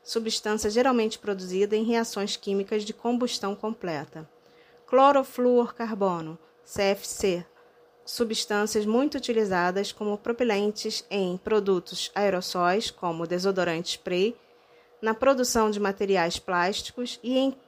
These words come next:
equipa-, equipamento de refrigeração, como geladeiras.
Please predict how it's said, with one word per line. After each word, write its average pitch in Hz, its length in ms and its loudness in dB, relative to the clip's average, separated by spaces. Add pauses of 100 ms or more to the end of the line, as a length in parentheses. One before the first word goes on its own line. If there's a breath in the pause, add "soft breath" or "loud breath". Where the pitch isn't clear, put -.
equipa-, 208 800 0
equipamento 208 640 -2
de 196 140 -4
refrigeração, 220 840 2
como 208 260 -2
geladeiras. 185 960 0